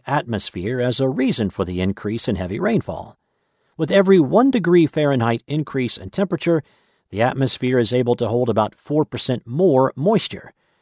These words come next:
which can lead to more frequent and intense heavy rainfall events. Past studies project that the frequency and intensity of these heavy rainfall events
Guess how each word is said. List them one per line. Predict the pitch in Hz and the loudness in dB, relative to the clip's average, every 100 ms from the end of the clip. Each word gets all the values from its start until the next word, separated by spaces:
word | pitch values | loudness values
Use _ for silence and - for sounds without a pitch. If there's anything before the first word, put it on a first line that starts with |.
| _ | _
which | 110 120 - - | -6 -4 -4 -6
can | - 139 139 | -2 0 2
lead | 113 120 120 | 2 0 0
to | |
more | 107 110 | 2 2
frequent | 104 127 110 117 110 | 0 -4 -2 -2 -6
and | - 101 | -4 -2
intense | 104 101 196 147 143 - - | -2 -2 -2 -2 -2 -4 -6
heavy | 113 113 131 | -6 -2 -2
rainfall | 95 95 95 98 92 | 0 -2 -2 -2 -4
events. | 90 165 87 - - - _ _ _ | -4 -4 -4 -10 -12 -14 _ _ _
Past | 117 107 - - | -4 -2 -4 -6
studies | - 107 95 - | -2 0 0 -6
project | 82 - 127 101 _ _ - _ | -8 -4 -2 -2 _ _ -20 _
that | 151 | -8
the | - | -8
frequency | - 285 285 220 - 190 185 - | -4 -4 0 0 0 0 -4 -2
and | 147 143 - | 0 0 -2
intensity | 123 120 - 285 - 98 98 | -4 -4 -2 -2 0 -2 -4
of | - 113 104 | -6 -8 -6
these | 165 147 | -6 -4
heavy | - 147 147 | 0 0 0
rainfall | 120 139 151 151 151 | 2 0 0 2 2
events | 135 139 190 - - | 2 0 -2 -4 -6